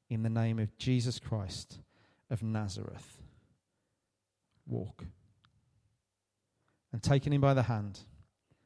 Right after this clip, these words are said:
he helped him up, and instantly the man's feet and ankles became strong. He jumped to his feet and he began to walk. Then he went with them into the temple courts, walking and jumping and praising God.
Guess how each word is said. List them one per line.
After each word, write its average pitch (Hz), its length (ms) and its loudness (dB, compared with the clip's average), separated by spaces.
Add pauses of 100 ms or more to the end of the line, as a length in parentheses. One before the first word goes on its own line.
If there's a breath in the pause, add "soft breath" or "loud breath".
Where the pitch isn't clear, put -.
(140)
he 107 80 -6
helped 117 260 -2
him 123 100 0
up, - 240 -4 (520)
and 110 200 -6
instantly 110 680 0
the 107 100 -2
man's 104 320 -2
feet - 400 -4 (140)
and 113 100 -2
ankles 107 400 -4
became - 340 -2
strong. 98 420 -8 (520 loud breath)
He 120 80 -2
jumped 143 320 2
to 131 120 2
his 123 140 2
feet - 380 -2 (240 loud breath)
and 123 100 0
he 120 60 2
began 113 320 2
to 113 120 -2
walk. 104 400 -2 (380 loud breath)
Then 147 160 8
he 151 80 8
went 139 240 6
with 123 140 6
them 117 120 2
into 117 200 2
the 113 60 2
temple 120 340 4
courts, - 420 2
walking 123 600 6 (240 loud breath)
and 113 160 -2
jumping 135 680 6
and 113 160 -6
praising 127 520 4
God. 98 300 0